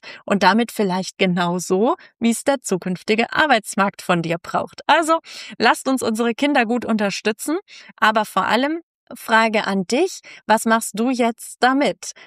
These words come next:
Ja, also wie kannst du diese Fähigkeiten, welche du in dir hast, egal wie viel von diesen Future Skills du in dir hast, nutzen, um für dich den passenden Weg zu finden? Weil das ist nämlich, was damit drinsteckt, der Schlüssel, den du dann brauchst,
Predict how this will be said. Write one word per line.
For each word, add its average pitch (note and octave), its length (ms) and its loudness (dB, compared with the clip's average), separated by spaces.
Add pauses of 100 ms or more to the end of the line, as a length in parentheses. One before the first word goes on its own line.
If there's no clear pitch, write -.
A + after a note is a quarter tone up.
Ja, G#3+ 360 2
also F#3+ 360 2 (200)
wie C4+ 160 0
kannst B3 420 2
du B3 80 0
diese A3 280 -2
Fähigkeiten, B3+ 840 0
welche G3+ 320 0
du D#4+ 160 2
in F3+ 200 -2
dir E3 280 -2
hast, C4 440 0
egal G3+ 360 2
wie B3+ 120 0
viel C#4 260 -4
von F3 160 -2
diesen F3 220 -6
Future - 340 -4
Skills - 320 -4
du G3+ 100 -6
in F3+ 120 -4
dir E3+ 220 -4
hast, B3 300 0 (220)
nutzen, A3+ 600 2 (220)
um G3+ 200 2
für F3 260 0 (240)
dich D#4+ 260 2
den G3+ 140 2
passenden G3 420 0
Weg F3 200 -4
zu F#3 120 -8
finden? E3+ 540 -4 (260)
Weil F#3 160 4
das A3+ 240 4
ist B3+ 160 -2
nämlich, G#3 320 2
was G3+ 200 -2
damit F3 260 0 (160)
drinsteckt, - 800 -2 (360)
der F#3 320 4
Schlüssel, A#3+ 680 0
den F#3+ 220 2
du F#3+ 100 -2
dann E3+ 300 -2
brauchst, A#3 600 0